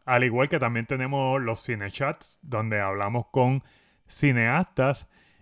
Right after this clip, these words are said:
este, de que ya sean directores, productores, guionistas, y también vamos a tener directores y guionistas de videos musicales para que usted entienda cómo es el proceso o cuán diferente es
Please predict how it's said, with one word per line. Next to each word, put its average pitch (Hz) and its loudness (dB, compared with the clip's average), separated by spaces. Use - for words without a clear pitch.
este, 110 2
de 104 2
que 101 2
ya 113 -2
sean 131 -2
directores, 156 4
productores, 151 2
guionistas, 131 2
y 135 0
también 131 -2
vamos 131 0
a 135 2
tener 127 -2
directores 135 -2
y 170 4
guionistas 143 -2
de 123 -4
videos 117 0
musicales 139 -2
para 113 -2
que 104 -6
usted 120 -4
entienda 123 2
cómo 113 -6
es 117 2
el 123 -2
proceso 127 0
o 117 6
cuán 127 4
diferente 131 2
es - 0